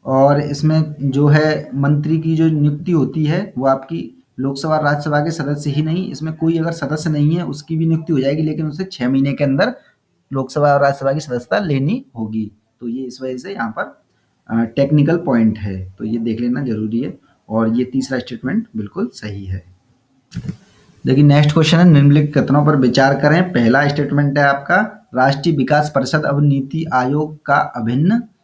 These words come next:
हिस्सा है। दूसरा statement है आपका, भारतीय नागरिकों के आर्थिक और सामाजिक न्याय हेतु संविधान में प्रावधान है, यानी भारतीय नागरिकों के आर्थिक और सामाजिक न्याय हेतु संविधान में प्रावधान है। तीसरा statement है आपका,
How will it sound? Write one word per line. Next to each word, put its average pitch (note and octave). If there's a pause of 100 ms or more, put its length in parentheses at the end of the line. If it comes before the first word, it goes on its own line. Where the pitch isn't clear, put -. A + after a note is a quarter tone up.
हिस्सा C#3
है। F#2 (640)
दूसरा C3+
statement D3+
है D#3+
आपका, D#3 (120)
भारतीय C#3+
नागरिकों D3
के E3
आर्थिक C#3
और D3+
सामाजिक D3
न्याय C#3
हेतु C3+
संविधान C3
में E3
प्रावधान B2+
है, F#2+ (460)
यानी B2+
भारतीय A2+
नागरिकों C#3
के E3
आर्थिक E3
और B2
सामाजिक B2+
न्याय C3
हेतु A#2+
संविधान A#2
में G#3
प्रावधान G#2+
है। F#2+ (360)
तीसरा D3
statement F3
है F3
आपका, -